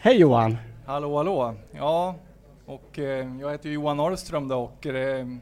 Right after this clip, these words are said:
Speaker 2: var jag som tog över podden efter, eh, ja, far och son Karstensen tillsammans med, med Andreas. Och, eh,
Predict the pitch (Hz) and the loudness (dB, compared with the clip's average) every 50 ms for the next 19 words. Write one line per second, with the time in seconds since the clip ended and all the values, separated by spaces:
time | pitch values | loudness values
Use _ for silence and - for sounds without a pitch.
0 | - - - 131 139 139 139 143 143 185 156 - - 160 147 147 156 170 170 160 | -16 -20 -8 -6 -4 -4 -4 -4 -6 -8 -12 -8 -8 -6 -4 -4 -4 -4 -6 -6
1 | 147 - 147 143 131 120 139 135 131 120 107 - - - _ - - - - - | -8 -8 -8 -8 -6 -6 -6 -6 -6 -8 -12 -18 -20 -20 _ -20 -20 -20 -20 -20
2 | - - - - - - - - - 156 131 - - - - 160 143 139 135 135 | -20 -20 -20 -20 -20 -20 -20 -14 -12 -12 -12 -12 -14 -8 -4 -2 0 0 0 0
3 | 135 135 131 127 120 - - - - - - - - - - - - - - - | -2 -2 -2 -4 -6 -10 -18 -20 -20 -20 -20 -20 -20 -20 -20 -20 -20 -20 -20 -20
4 | - - - - - - 156 156 147 135 123 - 151 175 185 175 165 160 151 147 | -20 -20 -20 -20 -20 -12 -6 -4 -2 -2 -4 -4 0 2 4 4 4 4 2 0
5 | - 175 170 156 143 - - 151 - - - - 165 - - 151 135 123 - 143 | 0 2 2 2 0 2 2 2 2 2 -4 -12 -14 -8 -6 -6 -6 -6 -8 -6
6 | - 147 156 170 180 165 147 135 - - 143 135 131 131 127 127 123 123 127 123 | 0 0 0 0 0 -4 -6 -8 -8 -8 -6 -6 -6 -6 -6 -8 -8 -8 -8 -8
7 | 123 120 135 151 170 165 143 131 127 - - 143 131 127 - - - 151 139 139 | -8 -8 -6 -6 -4 -2 -4 -4 -4 -6 -6 -6 -8 -8 -10 -12 -6 -2 -2 0
8 | 131 127 123 | 0 -2 -4